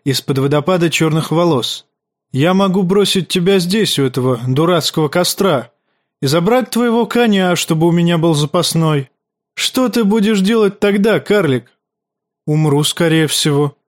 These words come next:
Тирион нагнулся, чтобы подобрать ещё одну палку. "И ты не считаешь, что так я и поступлю?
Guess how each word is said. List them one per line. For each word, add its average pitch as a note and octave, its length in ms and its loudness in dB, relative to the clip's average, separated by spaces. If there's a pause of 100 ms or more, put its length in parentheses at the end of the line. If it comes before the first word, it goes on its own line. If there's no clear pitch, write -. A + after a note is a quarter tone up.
(320)
Тирион D3+ 520 0
нагнулся, D#3+ 680 0
чтобы B2 340 -2
подобрать C3+ 540 -2
ещё D3+ 280 0
одну C#3+ 220 -2
палку. B2 560 -6 (640)
"И C#3+ 140 0
ты F#3 260 0
не F3+ 140 2
считаешь, F#3+ 840 0
что - 260 -4
так F#3 300 -2
я F3+ 160 2
и E3+ 60 0
поступлю? G3+ 720 -2